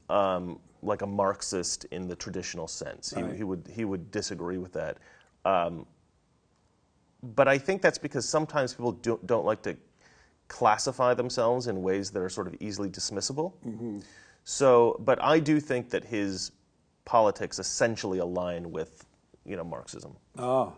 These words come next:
Speaker 1: Yeah.
Speaker 2: amazing.
Speaker 1: Yeah.
Speaker 2: Did they get angry at you for exposing this? Do you remember?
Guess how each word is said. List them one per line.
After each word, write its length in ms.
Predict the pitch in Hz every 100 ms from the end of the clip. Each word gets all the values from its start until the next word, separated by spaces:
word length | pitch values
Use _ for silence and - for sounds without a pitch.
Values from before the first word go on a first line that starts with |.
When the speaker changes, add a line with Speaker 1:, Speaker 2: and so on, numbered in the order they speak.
| -
Speaker 1:
Yeah. 80 | -
Speaker 2:
amazing. 580 | 165 262 151 - 95 - -
Speaker 1:
Yeah. 80 | - 80
Speaker 2:
Did 140 | 147 147
they 140 | 175
get 240 | 165 165 -
angry 480 | 143 160 165 165 160
at 160 | 156
you 120 | 139 156
for 220 | 147 135
exposing 520 | 123 - 160 151 165
this? 300 | 165 151 - _ _ -
Do 60 | 151
you 60 |
remember? 320 | 147 156 151